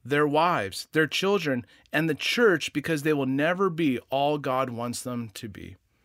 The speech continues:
Brothers, the fact is we ignore friendship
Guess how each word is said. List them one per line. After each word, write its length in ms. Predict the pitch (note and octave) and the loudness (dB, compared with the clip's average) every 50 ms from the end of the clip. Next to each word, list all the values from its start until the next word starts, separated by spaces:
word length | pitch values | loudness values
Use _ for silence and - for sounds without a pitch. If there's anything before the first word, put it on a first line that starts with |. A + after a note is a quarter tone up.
| _ _ _ _ _ - - _ - | _ _ _ _ _ -20 -20 _ -4
Brothers, 420 | - D3 D3 C#3+ C#3+ C3+ C3 A2 | 0 2 2 2 2 0 0 -2
the 80 | A#2 C#3 | -4 -8
fact 400 | - - F3 D#3+ E3+ E3 - - | -4 2 4 4 4 4 0 -4
is 280 | - E3 E3 D#3 C3+ C3+ | -2 0 0 0 0 -2
we 260 | C3 D3+ F3 F#3 F3 | -2 0 4 4 4
ignore 460 | D#3+ C#3+ D3 D3+ D#3 F3 F3+ G3 F#3+ | 4 2 2 2 4 6 6 4 4
friendship 720 | - - - F3+ F3+ G3 G3 - - - D3+ C3 A#2+ - | 0 -2 2 2 4 4 4 2 0 0 0 0 0 -2